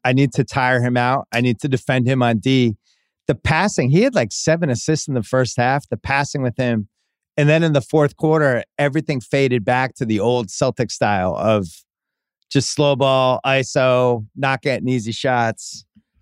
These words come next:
And, uh, and it went away, but, um, it was still impressive to watch. I also think, like, you're thinking that last shot, Russillo, like, the, the presence of mind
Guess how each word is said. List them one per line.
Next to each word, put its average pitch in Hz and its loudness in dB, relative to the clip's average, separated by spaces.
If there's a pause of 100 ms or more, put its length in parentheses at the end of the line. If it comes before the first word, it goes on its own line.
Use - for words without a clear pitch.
(140)
And, 120 2
uh, 110 0
and 131 0
it 110 -2
went 127 0
away, 117 2
but, 104 -2 (480)
um, 107 0 (180)
it 156 4
was 135 2
still 123 0
impressive 120 -2
to 107 0
watch. 120 0
I 139 0
also 190 0
think, 127 -4
like, 113 -2
you're 117 -2
thinking 156 -4
that 113 0
last 117 0
shot, 123 0
Russillo, 101 -4
like, 98 -6 (840)
the, 110 0 (840)
the - 2
presence 160 -2
of 131 2
mind 120 0